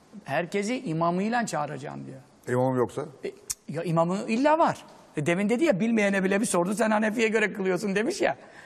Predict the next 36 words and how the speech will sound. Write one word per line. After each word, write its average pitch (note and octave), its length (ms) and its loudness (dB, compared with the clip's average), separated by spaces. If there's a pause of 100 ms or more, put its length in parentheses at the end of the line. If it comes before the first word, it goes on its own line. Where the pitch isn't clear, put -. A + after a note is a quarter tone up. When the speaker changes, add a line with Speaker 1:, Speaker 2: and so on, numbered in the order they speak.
(440)
Speaker 1:
İlla A#3+ 360 2
var F3+ 160 2
imamın. C#3+ 360 -2
Çünkü F3 280 -6
neden? A3 260 0 (180)
Sen F#3 200 -6
öbür G3 280 0
türlü A#3+ 180 -2
yeni E3+ 260 -2
bir F3+ 100 -2
din G3+ 120 -2
kurman D3+ 360 -4
lazım. C3 260 -12 (600)
Ya F#3+ 100 2
kurucu G#3+ 420 2
olacaksın, B3 360 2 (380)
ya G#3 140 4
uyucu G3+ 340 2
olacaksın. C3+ 400 -6 (220)
Speaker 2:
E, F#2+ 40 -10
ima-, B2 320 0
İmam C3 240 2
Hazreti C3 240 -2
Muhammed. C#3 300 0 (920)
Speaker 1:
E, B2+ 60 -10
tamam, C#3+ 220 -2
Hazreti D3 300 2
Muhammed D#3+ 240 4
sallallahu D#3 200 0
aleyhi D3+ 140 -2
ve - 60 -10
sellem F#3 140 0
kime D4 60 4
yetmiyor? G#3+ 340 0
Tamam. C#4+ 260 -2 (500)
Yani F#3+ 280 2